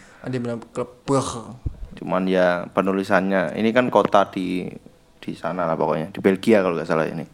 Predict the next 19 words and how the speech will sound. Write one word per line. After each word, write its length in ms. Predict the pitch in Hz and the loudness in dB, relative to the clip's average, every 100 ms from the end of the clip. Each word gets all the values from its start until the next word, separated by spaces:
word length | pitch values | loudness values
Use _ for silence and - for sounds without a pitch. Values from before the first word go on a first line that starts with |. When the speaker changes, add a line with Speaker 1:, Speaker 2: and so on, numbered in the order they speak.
| _ - | _ -12
Speaker 1:
Ya, 240 | 127 123 | -6 -4
benar. 320 | 113 123 113 113 - | -6 -10 -10 -8 4
Speaker 2:
Ini 160 | 143 160 | 6 8
lagi-lagi 560 | 151 143 147 139 151 | 6 6 4 4 4
Re-, 320 | 151 135 131 - | 4 4 2 0
R 200 | - 131 127 | 6 6 4
B 160 | 127 | 2
Leipzig 480 | 131 127 104 110 131 | 4 4 0 -2 0
kalah 640 | 131 110 95 104 107 113 - - _ _ _ _ _ _ _ _ | 4 6 4 2 0 -2 -10 -20 _ _ _ _ _ _ _ _
satu 320 | - 76 - | -8 -8 -6
dua. 560 | 90 98 87 92 92 110 - _ _ _ _ _ _ _ | -10 -6 -2 -2 -2 -6 -20 _ _ _ _ _ _ _
Dari 160 | 101 | -4
setengah, 560 | 95 - 98 98 95 - | -2 0 2 2 0 -6
apa 240 | - 98 | -4 0
tuh, 240 | 107 120 127 | 0 -2 -10
setelah 400 | 127 - 98 98 | -14 0 4 4
sebelumnya 400 | - - 98 107 | 0 -4 -2 0
juga 320 | 104 - 87 | -2 0 2
kalah 480 | 95 92 98 101 | 4 2 0 -4